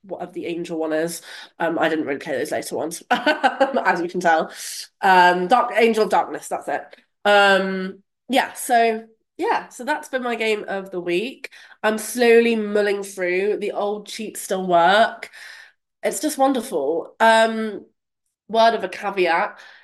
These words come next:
is that if you're a massive trophy hunter, there is nearly three hundred trophies in the game. Um, but if you're on PlayStation five, there is no platinum, and if you're on PlayStation four, there is a platinum.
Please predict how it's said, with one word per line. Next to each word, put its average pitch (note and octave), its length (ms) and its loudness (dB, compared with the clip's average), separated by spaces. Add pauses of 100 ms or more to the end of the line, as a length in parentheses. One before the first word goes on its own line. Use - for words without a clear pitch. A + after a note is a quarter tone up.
is F#3+ 120 -12
that E3 80 0
if D#3 100 -6
you're G3 180 -2
a G3+ 80 -10
massive G#3+ 400 -4
trophy G#3 340 -4
hunter, D#3+ 400 -4
there F3+ 200 -4
is G#3 180 2 (160)
nearly A3 380 2
three A3+ 380 -6
hundred A#3 420 -4
trophies D4 640 0
in A#3 180 -2
the A#3+ 80 -2
game. D4 380 2 (680)
Um, B3 400 4
but C4 100 -2
if C4 120 -2
you're C4 120 0
on C4 60 -2
PlayStation B3 480 -4
five, D4 540 0
there G3 120 -4
is F#3 120 -8
no A3+ 240 0
platinum, A#3 680 -4
and F#3 160 -4
if F3 140 -10
you're F3+ 120 -4
on E3 80 -8
PlayStation G3 480 -8
four, D#3+ 220 0
there C#3+ 200 -4
is G#3 120 -2
a G3+ 40 -6
platinum. F#3 720 -4